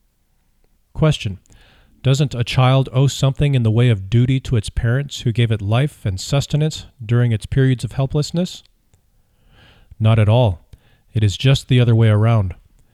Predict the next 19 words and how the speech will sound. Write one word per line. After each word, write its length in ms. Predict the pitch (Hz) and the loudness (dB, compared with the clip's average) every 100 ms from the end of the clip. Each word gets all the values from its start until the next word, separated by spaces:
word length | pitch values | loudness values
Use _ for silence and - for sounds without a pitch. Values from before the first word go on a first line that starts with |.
| _ _ - - | _ _ -8 -2
Parents 480 | 151 160 123 107 - | 2 4 2 -2 -2
owe 140 | 147 135 | 0 2
their 160 | 123 | 2
children 540 | - 160 160 120 110 113 | 0 0 2 2 0 0
everything 460 | 151 170 160 160 143 | 0 2 2 0 0
they 140 | 131 | 0
can 240 | - 113 | 0 -2
give 220 | 107 139 113 | 0 0 2
them 200 | 104 95 | 0 0
in 80 | |
the 80 | 101 | 0
way 160 | 107 117 | 2 2
of 100 | 98 | 2
knowledge. 540 | 104 117 107 95 - - - - _ _ _ - - - | 0 0 -2 -6 -12 -20 -20 -20 _ _ _ -20 -14 -2
Beyond 340 | 120 123 117 | 0 2 0
that, 280 | 110 117 151 - _ _ - | 0 0 -2 -10 _ _ -2
parents 340 | 131 131 - | 0 0 -2
often 280 | 127 - 120 | -4 -4 -4
spoil 640 | - - 170 180 123 104 | -6 -6 -2 0 0 -2